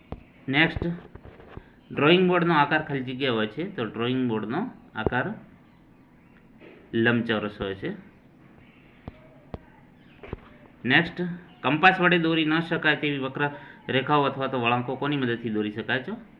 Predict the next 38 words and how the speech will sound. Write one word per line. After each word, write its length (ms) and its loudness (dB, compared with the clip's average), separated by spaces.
તો 80 -2
ફ્રેન્ચ 360 -4
કર્વની 440 -4
મદદથી. 420 -6
ટી 140 6
સ્ક્વેરની 340 4
સાઇઝ 280 0
દર્શાવવા 360 0
માટે 200 -2
કયા 200 -2
સિમ્બોલ 340 -2
ઉપયોગ 320 -2
થાય 180 -4
છે? 160 -6
તો 80 -8
ટી 160 -6
સ્ક્વેરની 440 -4
સાઇઝ 240 -6
દર્શાવવા 440 -6
ટી 180 -6
ઝીરો, 320 -4
ટી 140 2
વન, 200 -2
ટી 300 -4
ટુ, 240 -6
ટી 160 -6
થ્રી. 240 -10
ટી 100 10
સ્ક્વેરની 440 6
વર્કિંગ 360 4
એજની 420 4
એક્યુરસીની 580 0
ચકાસણી 440 -4
કેવી 220 2
રીતે 200 -2
કરવામાં 440 0
આવે 140 0
છે? 180 -4